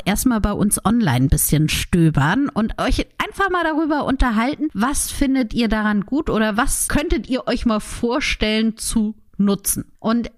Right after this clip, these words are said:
allein darüber, ne, dass man an Sex denkt und das ganz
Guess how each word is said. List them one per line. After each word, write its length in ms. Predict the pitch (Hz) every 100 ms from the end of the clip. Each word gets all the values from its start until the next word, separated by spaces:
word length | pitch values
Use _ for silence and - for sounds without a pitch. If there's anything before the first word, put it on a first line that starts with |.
| _
allein 480 | - 226 233 294 277 -
darüber, 580 | 190 254 277 269 277
ne, 140 | 262 285 330
dass 180 | 302
man 180 | 262 247
an 280 | - 233 233
Sex 480 | - 240 233 - -
denkt 400 | 220 247 254 -
und 160 | -
das 160 | 202 -
ganz 260 | 214 226